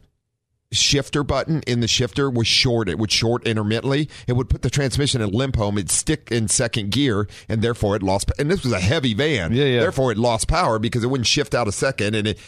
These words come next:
Speaker 1: and it wouldn't go. E-, exact-,
Speaker 2: <laughs>
Speaker 1: exactly.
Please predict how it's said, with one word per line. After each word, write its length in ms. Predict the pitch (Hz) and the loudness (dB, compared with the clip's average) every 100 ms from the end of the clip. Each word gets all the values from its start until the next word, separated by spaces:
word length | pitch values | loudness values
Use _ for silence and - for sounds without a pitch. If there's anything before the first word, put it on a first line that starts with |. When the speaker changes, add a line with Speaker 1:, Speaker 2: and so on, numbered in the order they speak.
| - | -6
Speaker 1:
and 140 | 107 | -2
it 40 | 110 | 0
wouldn't 260 | 131 110 | 0 0
go. 520 | 104 135 123 101 123 123 117 | 0 2 2 2 0 -2 -4
E-, 840 | 120 117 113 113 113 120 117 117 113 | 0 2 2 2 2 2 2 2 2
exact-, 720 | 120 101 98 226 180 170 135 | 0 0 0 0 2 0 0
Speaker 2:
<laughs> 0 | |
Speaker 1:
exactly. 1120 | 110 104 165 151 - 92 90 85 - 82 76 | 0 0 0 -2 0 0 0 -2 -2 -2 -2